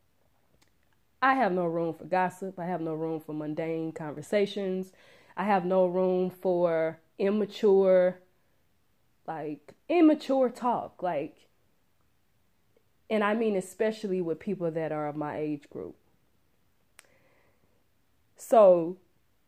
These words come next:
I physically was feeling just pain over these conversations and these connections and the lack of sustenance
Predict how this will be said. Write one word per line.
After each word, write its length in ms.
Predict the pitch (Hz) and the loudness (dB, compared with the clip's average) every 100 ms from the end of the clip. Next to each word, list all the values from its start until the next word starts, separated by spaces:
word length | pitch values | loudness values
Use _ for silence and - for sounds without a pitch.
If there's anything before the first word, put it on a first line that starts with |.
| _ _ _ _ _ _ _ _ _ | _ _ _ _ _ _ _ _ _
I 580 | 220 285 269 185 170 190 - _ _ _ - | 2 6 6 6 2 -4 -12 _ _ _ 6
physically 680 | 277 330 285 233 214 160 156 | 6 8 4 2 -2 -2 -2
was 240 | 165 170 | -4 -6
feeling 800 | - 240 240 220 175 160 151 160 _ _ _ _ _ _ _ _ _ _ _ | 6 8 8 6 0 -2 -4 -8 _ _ _ _ _ _ _ _ _ _ _
just 220 | - 214 - | -14 -14 -8
pain 600 | 214 285 359 226 139 143 _ _ _ _ - | 2 4 4 2 -2 -10 _ _ _ _ 0
over 200 | 190 196 | 2 2
these 240 | 196 202 | -2 -4
conversations 920 | - 220 220 233 233 294 - 170 151 | 0 0 2 2 2 2 0 -4 -4
and 200 | - 170 | -4 -4
these 220 | 175 190 185 | -4 -8 -8
connections 680 | 202 196 226 - 190 165 | -6 -2 -4 -4 -4 -2
and 140 | 165 156 | -4 -4
the 60 | |
lack 400 | 156 165 175 190 - | -2 0 0 -2 -6
of 120 | 170 | -8
sustenance 800 | - 214 214 196 143 117 - | -2 -2 -2 -6 -8 -12 -18